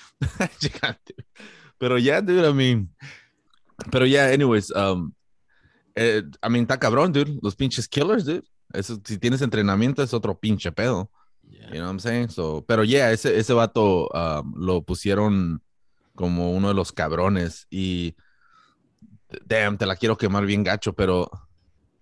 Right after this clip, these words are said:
Speaker 1: ¿te la quemo, güey?
Speaker 2: Pero de
Speaker 1: Por de-, si no has
Speaker 2: estás
Speaker 1: visto Narcos, dude, ya, la nueva,
Speaker 2: no, no, no terminó llegando a donde, a donde estás tú.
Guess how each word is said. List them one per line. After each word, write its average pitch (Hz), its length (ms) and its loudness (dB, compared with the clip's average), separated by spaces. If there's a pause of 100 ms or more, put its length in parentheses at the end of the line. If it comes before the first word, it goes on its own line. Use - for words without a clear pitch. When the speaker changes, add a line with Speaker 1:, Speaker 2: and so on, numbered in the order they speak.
(300)
Speaker 1:
¿te 90 80 -4
la 90 100 0
quemo, 120 280 2
güey? 127 200 0 (120)
Speaker 2:
Pero 85 300 -4
de 80 280 -10
Speaker 1:
Por 123 160 0
de-, 117 160 0
si 127 120 -2
no 127 100 4
has 139 40 4
Speaker 2:
estás 147 60 2
Speaker 1:
visto 160 240 0
Narcos, 143 440 0
dude, 147 180 2
ya, 120 240 -2
la 104 180 0
nueva, 123 360 2 (640)
Speaker 2:
no, 78 200 -10
no, 76 220 -6
no 80 140 -8
terminó 82 460 -8
llegando 87 340 -4
a 85 80 -2
donde, 73 480 -8
a 76 120 -8
donde 57 520 -12
estás - 420 -18
tú. - 220 -20